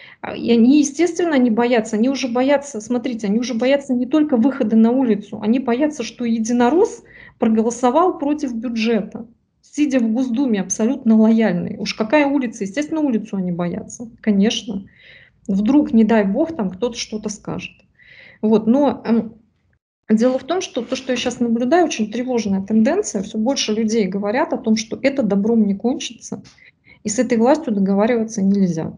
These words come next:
Если раньше была иллюзия, что давайте мы сыграем по правилам, где-то мы наступим на горло своей песни,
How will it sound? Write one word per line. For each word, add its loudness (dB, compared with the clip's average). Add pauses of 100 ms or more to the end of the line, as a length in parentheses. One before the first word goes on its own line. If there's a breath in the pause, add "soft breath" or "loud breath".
(120)
Если -2
раньше 0
была 2
иллюзия, 2
что -6 (440 loud breath)
давайте 2
мы 0
сыграем -2
по -4
правилам, 0
где-то -2
мы 2
наступим -2
на -4
горло -2
своей -6
песни, -2